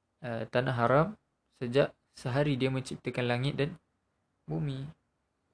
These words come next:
Okey, maka tetaplah di tan-, dia tanah, um, haram sampai kelak sendiri, eh, kelak berdiri kiamat.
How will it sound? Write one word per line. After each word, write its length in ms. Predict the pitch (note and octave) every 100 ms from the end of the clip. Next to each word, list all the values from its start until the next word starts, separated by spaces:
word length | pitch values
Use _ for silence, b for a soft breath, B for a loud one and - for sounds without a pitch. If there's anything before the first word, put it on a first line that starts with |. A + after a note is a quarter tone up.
| _ _ _ _ _ _ _ _ _ _ _
Okey, 160 | C#3
maka 240 | C3 B2 C#3+
tetaplah 400 | C#3 D3 C#3 C3+
di 80 |
tan-, 240 | C3 C3+ C3+ B2+
dia 240 | B2+ B2+
tanah, 480 | B2 B2 B2 A#2 - -
um, 560 | B2 A#2 A2+ A2+ A2+
haram 320 | A#2+ B2 D#3+ F#3+
sampai 720 | _ - B2 B2+ - D#3+ F3+ - _ _ _
kelak 320 | - C#3+ D#3 -
sendiri, 480 | D3 C#3+ C#3+ D3 D#3+ _ _ _
eh, 240 | - C#3 -
kelak 320 | D3+ D#3 - _ _ _
berdiri 400 | C#3+ C#3 C#3+ C#3
kiamat. 320 | C#3+ B2+ A#2+